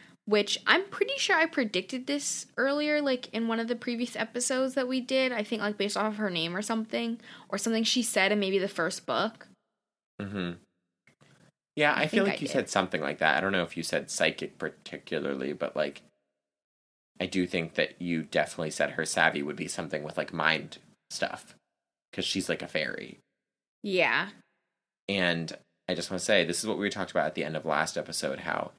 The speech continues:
Speaker 2: at the end of Scumble, at the wedding, she didn't really seem to have any savvy powers. And everyone was like, "Hmm, wonder what happened there." And I was like, "Well, obviously, the next book is gonna be about her and her savvy powers, and she's obviously gonna have a savvy power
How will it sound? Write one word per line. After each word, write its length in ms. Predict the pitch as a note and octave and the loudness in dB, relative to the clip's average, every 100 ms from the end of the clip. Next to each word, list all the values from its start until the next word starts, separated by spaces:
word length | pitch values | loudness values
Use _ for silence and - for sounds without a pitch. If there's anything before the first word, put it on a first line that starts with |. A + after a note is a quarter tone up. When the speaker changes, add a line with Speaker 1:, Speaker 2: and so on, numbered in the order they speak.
| _ _ _ _ _ | _ _ _ _ _
Speaker 2:
at 120 | - | -4
the 80 | G2 | 2
end 160 | F#2 G2 | 2 2
of 80 | E2+ | -2
Scumble, 680 | - E2+ E2+ D#2 A#1+ C#2 - | -4 -2 -2 -4 -6 -8 -8
at 140 | E2+ | -6
the 80 | D#2+ | -4
wedding, 580 | D#2 F2+ F#2+ C#2+ D2 D#2 - - | 2 2 4 2 -2 -10 -16 -8
she 240 | - - | -2 2
didn't 200 | G#2+ G2+ | 2 0
really 160 | E2+ E2+ | 0 -2
seem 160 | - | -2
to 80 | E2+ | 0
have 100 | D#2+ | 0
any 160 | D2 D2 | -2 -4
savvy 380 | - G2+ E2+ - | 0 0 0 -4
powers. 560 | - - - - - | -6 -6 -6 -10 -10
And 100 | - | -2
everyone 220 | D#2 D2 D2+ | -2 0 -4
was 140 | D#2+ | -4
like, 120 | D#2 - | -8 -6
"Hmm, 160 | - G2+ - - | -4 -4 -6 -2
wonder 180 | G#2+ G2+ | 2 2
what 120 | F#2 | 4
happened 340 | G#2 G2 E2 | 4 4 2
there." 140 | D#2 D#2 | 2 2
And 80 | |
I 20 | D#2+ | 0
was 100 | D#2+ | -4
like, 140 | - | -2
"Well, 240 | D2+ - - | 0 0 0
obviously, 720 | D#2+ D2 D#2 C#2 - C#2 D#2+ - - - | 0 2 0 -2 -2 -4 -6 -14 -12 0
the 60 | |
next 240 | F2 - - | 2 2 -2
book 240 | D#2+ - - | -4 -6 -12
is 80 | - | -4
gonna 160 | E2+ | -2
be 60 | D#2 | 2
about 160 | C#2+ C#2+ | 0 0
her 440 | C3 B2+ E2 F2 - - | 4 4 4 -2 -14 -12
and 140 | - E2 | -8 -6
her 160 | F2 E2+ | -4 0
savvy 340 | B2 B2+ G2 | 4 4 4
powers, 460 | F2+ E2 D#2 D#2 - | 2 2 4 0 -2
and 140 | E2 D#2+ | -8 -6
she's 160 | F2+ | -2
obviously 260 | - E2 D#2+ | 0 0 -2
gonna 140 | D2+ | -4
have 100 | D2+ | -2
a 40 | C#2 | -2
savvy 260 | C#2+ B1+ | -2 -4
power 440 | B1+ C2 B1 B1+ | -2 -2 0 -2